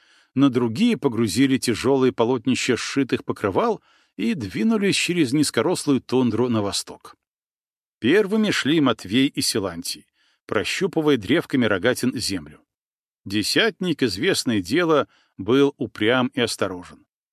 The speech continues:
Атаман предупредил об осторожности, дабы в топь или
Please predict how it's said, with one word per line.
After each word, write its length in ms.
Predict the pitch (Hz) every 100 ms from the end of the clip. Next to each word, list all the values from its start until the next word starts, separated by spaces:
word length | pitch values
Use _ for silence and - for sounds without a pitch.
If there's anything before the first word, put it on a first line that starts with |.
| _ _
Атаман 600 | 113 107 101 107 202 185
предупредил 760 | 120 139 139 123 120 104 190 170
об 140 | - 120
осторожности, 800 | - 113 185 123 127 - 123 - _ _ -
дабы 280 | 147 147 123
в 100 | -
топь 380 | 131 160 139 -
или 300 | 151 143